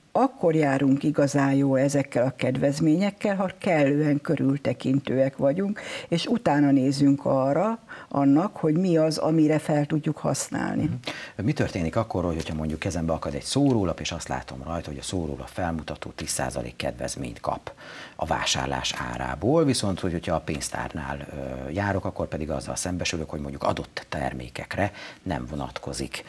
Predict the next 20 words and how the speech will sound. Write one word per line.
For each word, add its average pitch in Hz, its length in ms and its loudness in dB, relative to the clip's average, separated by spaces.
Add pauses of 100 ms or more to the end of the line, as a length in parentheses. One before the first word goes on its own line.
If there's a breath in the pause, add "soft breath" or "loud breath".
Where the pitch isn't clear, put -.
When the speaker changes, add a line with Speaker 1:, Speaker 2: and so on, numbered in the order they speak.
(260 loud breath)
Speaker 2:
az 78 160 -4
a 65 60 -4
bizonyos 69 460 -4
kedvezmény. 60 880 -6 (380 loud breath)
Ö, 82 300 0 (220)
ilyenkor 65 760 0
mi 101 180 0
a - 120 -2
teendő? - 520 -8 (200)
Kinek 101 300 -2
van 95 100 -2
egyáltalán 82 580 -2
igaza? - 380 -6
Speaker 1:
Attól 147 460 2
függ, - 360 -4
hogy 160 180 2
ezen 147 260 4
a 139 80 4
bizonyos 139 540 2
szórólapon, 156 1040 4